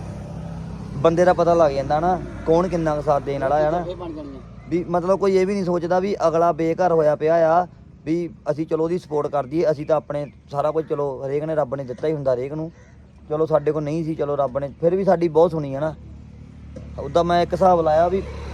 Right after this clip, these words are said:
Speaker 1: ਹਰ ਇੱਕ ਨੂੰ ਆਪੋ ਆਪਣਾ ਹੀ ਹੁੰਦਾ ਆ ਯਾਰ, ਵੀ ਸਾਡਾ ਏਦਾਂ ਹੋ ਜੇ, ਸਾਡਾ ਏਦਾਂ ਹੋ ਜੇ, ਵੀ ਬਸ ਠੀਕ ਠਾਕ ਹੈ ਨਾ। ਚਲੋ ਬਾਕੀ ਮਾਲਕ ਸਭ ਨੂੰ ਦਵੇ, ਸਭ ਤੇ ਮਿਹਰ ਭਰੇ ਹੱਥ ਰੱਖੇ।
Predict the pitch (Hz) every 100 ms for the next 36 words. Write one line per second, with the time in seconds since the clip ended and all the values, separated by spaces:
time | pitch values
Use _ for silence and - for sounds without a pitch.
0 | - - - - - - 139 160 180 180
1 | 170 151 165 160 165 160 135 131 143 147
2 | 147 160 - 147 131 139 139 120 139 139
3 | 143 139 131 131 120 139 151 160 160 -
4 | - - - - - - 180 190 180 196
5 | 185 190 185 185 196 160 - 165 147 -
6 | - 175 185 160 165 175 185 156 - -
7 | 139 151 151 160 156 151 180 175 143 -
8 | - - 135 143 147 143 - - - -
9 | - 147 151 175 165 160 156 160 156 151
10 | 151 151